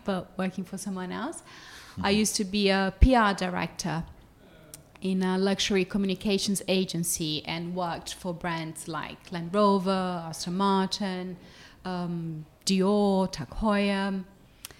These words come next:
Speaker 1: Um, that answers, right? Do you want me to keep talking?
Speaker 2: Yeah, that's
Speaker 1: Yeah.
Speaker 2: brilliant. I mean, what, what got you into the role? Were you in a capacity of communicating, 'cause it's Portuguese, Brazilian, right? So were
Speaker 1: Yes.
Speaker 2: you speaking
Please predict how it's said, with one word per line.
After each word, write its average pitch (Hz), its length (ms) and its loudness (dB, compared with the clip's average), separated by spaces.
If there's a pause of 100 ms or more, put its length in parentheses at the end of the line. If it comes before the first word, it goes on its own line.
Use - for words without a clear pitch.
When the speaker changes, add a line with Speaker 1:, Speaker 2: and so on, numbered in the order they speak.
(300)
Speaker 1:
Um, 175 680 -6 (580)
that - 160 0
answers, 190 580 -4
right? 233 420 -2
Do - 100 -6
you 185 60 -2
want 180 120 -4
me 175 80 -4
to - 160 -12
keep - 220 -12
talking? 262 840 -2 (120)
Speaker 2:
Yeah, 120 320 4
that's 98 220 2
Speaker 1:
Yeah. - 60 -4
Speaker 2:
brilliant. 98 320 2
I - 40 -6
mean, 92 340 2 (100)
what, 101 200 -2
what 113 220 -2
got 110 160 -2
you 101 100 0
into 95 180 -2
the 90 100 -2
role? 92 180 2
Were 78 100 -6
you 95 280 0
in 92 160 -2
a 90 80 -2
capacity 85 600 -6
of 82 220 -8
communicating, 82 840 -4 (540)
'cause 92 140 -2
it's 80 100 -4
Portuguese, 78 760 -6 (100)
Brazilian, 67 360 -10
right? 62 200 -16 (220)
So 208 60 -6 (240)
were 233 60 4
Speaker 1:
Yes. - 60 2
Speaker 2:
you - 100 2
speaking 87 500 -2